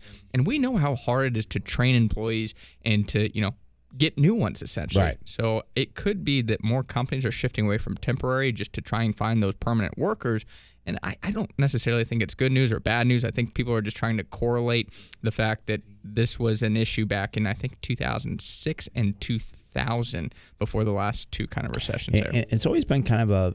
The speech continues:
Speaker 2: a thing they look at, that temporary workers means that you're so busy you have to hire temporary
Speaker 1: Yeah.
Speaker 2: workers. Where when things slow down, you go get rid of them. But I think we have a different job market, different employers to where you,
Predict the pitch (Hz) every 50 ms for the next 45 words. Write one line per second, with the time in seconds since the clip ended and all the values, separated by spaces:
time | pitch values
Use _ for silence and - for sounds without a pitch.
0 | - - 98 - - 117 120 120 104 95 98 98 92 98 98 - - 90 87 85
1 | - 85 87 90 - - 123 120 123 - 123 117 110 101 92 98 101 101 95 -
2 | 98 98 98 98 95 90 - - - 98 101 98 98 - 92 90 - - 90 87
3 | 87 - - - - - - 147 143 131 104 113 117 113 104 - 110 107 98 92
4 | 85 - - - 95 98 - - 90 - 92 90 87 87 - - 95 - 92 90
5 | 90 82 82 90 90 82 - - 64 62 - - - - _ - _ _ _ _
6 | - 95 101 104 101 98 95 92 92 90 - - - - 98 98 101 98 95 92
7 | 92 - 110 110 98 - - 98 92 90 98 101 104 101 98 90 82 82 90 92
8 | 90 95 107 110 104 85 69 55 - - - 85 101 107 - - - - 185 226
9 | - - 247 165 139 135 110 117 113 - - 104 101 92 95 98 - 110 113 -
10 | - - 117 110 107 - - 101 - - _ _ 90 87 85 85 90 98 101 101
11 | 110 104 95 95 95 95 95 - 101 92 98 107 101 92 - - 98 80 80 90
12 | - - - - 127 135 131 110 98 98 98 - - - 104 92 92 95 92 92
13 | 92 87 - - - - - - _ _ _ _ _ _ _ _ - 110 107 107
14 | 104